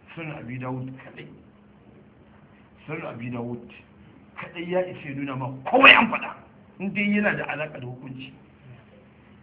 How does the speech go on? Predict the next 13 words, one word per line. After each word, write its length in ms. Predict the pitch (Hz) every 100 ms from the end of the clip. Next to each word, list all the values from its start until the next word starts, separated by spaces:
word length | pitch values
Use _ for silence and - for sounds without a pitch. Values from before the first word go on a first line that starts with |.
| - - - - - - -
Kuma 480 | 190 214 220 214 -
idan 260 | 147 170 208
ka 80 | 208
tattara 460 | 220 226 - 170 139
hadisai 500 | 127 127 127 135 160 156
sha, 380 | 190 165 135 - - - - -
dubu 240 | 160 175
sha 220 | - 202 170
takwas 300 | 156 151 131 - - - - - - - -
da 80 | 127
suke 220 | 127 151
cikin 180 | - 160
Al-Kutubu 400 | 139 - 151